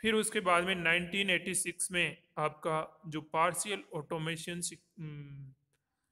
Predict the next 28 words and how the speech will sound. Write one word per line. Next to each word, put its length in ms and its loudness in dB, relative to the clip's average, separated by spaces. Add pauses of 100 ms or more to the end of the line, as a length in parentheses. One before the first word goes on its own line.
(200)
एक 140 -4
मेथड 400 0
है 100 2
डीएनए 340 -2
सीक्वेंसिंग 680 -8
का, 160 -4 (320)
उस 300 -2
मेथड 420 -6
का 220 -4 (1120)
है 460 -12
वो 420 -4
डेवलपमेंट 580 -2
हुआ। 220 0 (840)
उसके 220 -4
बाद 220 6
में 120 0
नाइनटीन 600 0
नाइंटी 440 -2
में 260 -2 (300)
जो 140 -6
साइकिल 420 0
सीक्वेंसिंग 720 -6
है, 420 0
इम्प्रूव्ड 460 -6
सीक्वेंसिंग 720 -8
एंजाइम्स 720 -4 (440)
and 180 -2
improved 480 -2